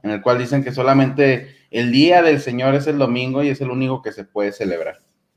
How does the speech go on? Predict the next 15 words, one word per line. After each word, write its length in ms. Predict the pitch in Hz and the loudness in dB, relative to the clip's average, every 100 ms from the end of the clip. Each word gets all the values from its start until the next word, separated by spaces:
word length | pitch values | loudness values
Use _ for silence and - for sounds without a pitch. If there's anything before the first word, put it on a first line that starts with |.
| _ | _
Que 100 | 120 | 2
tienen 240 | 147 175 | 4 4
cincuenta 480 | 175 151 131 123 127 | 4 4 4 2 4
y 40 | |
dos 420 | 135 143 139 - - | 6 4 0 -14 -6
días 480 | 135 139 139 - | 2 4 4 -2
litúrgicos, 800 | 131 107 117 104 101 - 90 - | -8 -6 -6 -6 -8 -10 -12 -10
creo 180 | - 107 | -6 -6
que 120 | 127 | -6
siempre 240 | 127 120 127 | -6 -4 -6
es 80 | 131 | -6
su 100 | 131 | -2
palabra 840 | - 196 104 113 107 85 76 - _ _ _ | 2 2 4 4 4 2 -4 -12 _ _ _
que 80 | - | -12
utilizan. 500 | 101 98 92 90 85 | -6 -4 -4 -6 -12